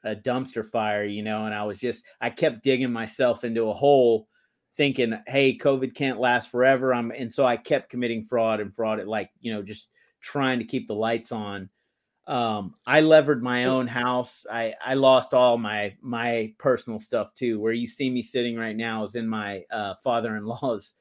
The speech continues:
Speaker 1: <laughs> house. Um, you know, and I, I, I talk about that in the book, but I, I put everything on the line, not just my investors' money, but my own and my own livelihood. And, um, you know,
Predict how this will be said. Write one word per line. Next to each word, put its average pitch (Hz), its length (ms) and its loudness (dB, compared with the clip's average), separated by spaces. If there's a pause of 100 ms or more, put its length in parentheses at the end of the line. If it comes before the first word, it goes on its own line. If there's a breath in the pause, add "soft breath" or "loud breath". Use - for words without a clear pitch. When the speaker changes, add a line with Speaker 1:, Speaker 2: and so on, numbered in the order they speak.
Speaker 1:
<laughs> - 160 -20
house. 117 520 0 (120)
Um, 95 500 -4 (880)
you 113 120 -2
know, 104 200 -4
and 101 120 -4
I, 104 480 -6
I, 120 60 -2
I - 40 -4
talk 120 280 0
about 107 300 -2
that 107 160 0
in 85 80 -8
the 101 60 -8
book, 104 360 -2
but 110 140 -2
I, 110 240 0
I 120 80 -6
put 147 200 6
everything 123 380 4
on 113 120 -2
the 107 80 0
line, 104 360 -2
not 110 200 -4
just 110 220 -4
my 113 180 -2
investors' 107 460 -4
money, 104 260 -6
but 101 220 -4
my 107 220 -6
own 107 260 -4
and 101 100 -8
my 101 180 -4
own 101 380 -6
livelihood. 107 720 0
And, 95 360 -6
um, 92 520 -6 (960 soft breath)
you 151 120 6
know, 113 260 2